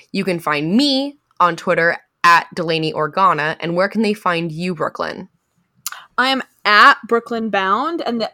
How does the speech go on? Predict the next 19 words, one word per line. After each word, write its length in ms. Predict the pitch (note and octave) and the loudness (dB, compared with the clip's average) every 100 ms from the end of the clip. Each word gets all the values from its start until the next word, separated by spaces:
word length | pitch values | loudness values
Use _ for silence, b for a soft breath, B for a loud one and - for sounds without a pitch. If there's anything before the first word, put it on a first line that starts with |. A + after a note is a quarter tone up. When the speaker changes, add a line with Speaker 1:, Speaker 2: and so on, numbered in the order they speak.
| - | -4
Speaker 2:
O's 400 | F#3+ F#3 G3 G3 | 0 2 0 -4
are 160 | - G3 | -6 -8
zeros. 800 | F#3 - - - - - - - _ _ _ _ _ _ - | -8 -12 -12 -14 -16 -18 -20 -20 _ _ _ _ _ _ -8
Speaker 1:
I 80 | E3+ | -6
love 240 | D#3 D3+ | -4 -4
it. 260 | - - - _ - | -6 -8 -14 _ -10
I 80 | E3 | -6
love 180 | E3 | -4
it 100 | - | -6
so 140 | - E2+ | -8 -8
much. 360 | D2 - - B B B B B B _ _ _ | -8 -10 -16 B B B B B B _ _ _
And 640 | F#3+ F#3 F#3 F#3 F3+ F3+ - | 0 2 4 2 0 -2 -6
yeah, 220 | - A3 - | 0 2 2
again, 500 | D3+ E3 G3+ D#4 - | 0 0 0 -2 -4
thank 220 | E3 E3+ | -4 -2
you 60 | F#3+ | -4
for 160 | F#3 F3 | 0 2
listening. 720 | F3 - G3 G3 G3+ A3 A#3 _ _ _ - | 2 0 -2 0 0 -2 -6 _ _ _ -4
Um, 600 | F3 E3+ E3 E3 E3 D#3+ | 0 2 2 0 -2 -8